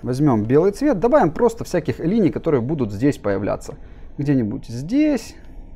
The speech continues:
здесь. В рандомном порядке. Так.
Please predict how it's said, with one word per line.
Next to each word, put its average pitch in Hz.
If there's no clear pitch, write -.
здесь. 127
В -
рандомном 165
порядке. 262
Так. -